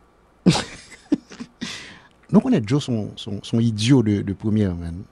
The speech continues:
I mean, Joe, son, Joe Doré, son idiot de première. Ou, euh, monsieur dit, ou si m'te fait backup en dix-huit cent quatre.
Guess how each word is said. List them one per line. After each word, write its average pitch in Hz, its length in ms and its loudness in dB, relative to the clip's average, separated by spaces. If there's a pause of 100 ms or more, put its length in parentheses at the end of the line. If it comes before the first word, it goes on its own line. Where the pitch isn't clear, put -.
(120)
I 98 40 -4
mean, 87 260 -6 (580)
Joe, 160 180 4
son, - 280 -2
Joe 175 100 2
Doré, 143 160 2
son 92 160 -4
idiot 95 300 0
de 104 60 2
première. 95 340 -2
Ou, 196 80 -2
euh, 170 180 -4 (180)
monsieur 147 200 -2
dit, 120 260 -2 (800)
ou 101 40 -2
si - 140 6
m'te 131 160 8
fait 131 80 2
backup 120 340 4
en 110 80 8
dix-huit 113 280 2
cent 220 160 4
quatre. - 320 2